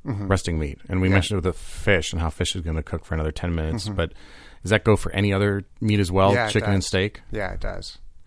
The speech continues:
Speaker 1: Yeah.
Speaker 2: Um, wha-, wh-, what's the resting process for?
Speaker 1: It's basically what, what happens is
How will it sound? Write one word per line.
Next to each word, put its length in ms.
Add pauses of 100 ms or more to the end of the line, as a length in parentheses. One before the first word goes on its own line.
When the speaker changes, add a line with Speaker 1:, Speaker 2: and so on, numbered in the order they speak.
(220)
Speaker 1:
Yeah. 200 (280)
Speaker 2:
Um, 500 (840)
wha-, 360
wh-, 320
what's 320
the 120
resting 420
process 580 (380)
for? 580 (680)
Speaker 1:
It's 140
basically 680 (380)
what, 220 (120)
what 100
happens 560
is 280